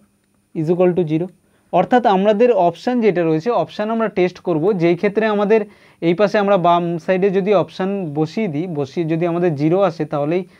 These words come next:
সেই অপশানটাই আমাদের স্যাটিসফাইড হবে, তাই তো? তাহলে আমরা অপশান টেস্ট করে ফেলি।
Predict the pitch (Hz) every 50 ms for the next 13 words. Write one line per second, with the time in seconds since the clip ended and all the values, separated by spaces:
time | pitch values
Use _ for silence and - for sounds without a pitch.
0 | _ _ _ - 160 151 156 151 - - 175 170 165 180 180 180 180 185 175 -
1 | 175 156 - 165 160 - - 175 175 170 170 170 180 185 _ _ _ _ _ _
2 | _ _ - 208 233 311 269 170 - - _ _ _ _ _ _ _ _ _ _
3 | 160 151 151 160 156 165 170 160 160 - 196 196 180 214 202 208 - - 208 202
4 | 196 208 196 208